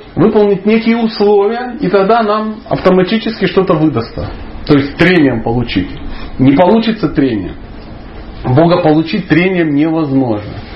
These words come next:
Второй, вторая сторона, а, а, ну, трансценденталистов считает, что мы спасены. Мы уже спасены, ибо уверовали.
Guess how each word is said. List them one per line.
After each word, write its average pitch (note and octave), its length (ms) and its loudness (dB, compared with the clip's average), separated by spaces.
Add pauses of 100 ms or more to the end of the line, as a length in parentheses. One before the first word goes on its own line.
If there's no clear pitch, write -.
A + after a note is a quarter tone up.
(360)
Второй, A#3+ 600 2
вторая G3 600 2 (340)
сторона, E3 540 2 (280)
а, C3+ 360 2 (220)
а, A2 320 0
ну, A2 280 0
трансценденталистов C#3+ 920 2
считает, F3+ 440 2
что - 260 -4 (1160)
мы A#3+ 160 4
спасены. E3+ 600 0 (420)
Мы G#3+ 220 6
уже C#4 240 2
спасены, B3 840 0
ибо F#3+ 180 2
уверовали. G#3+ 1040 0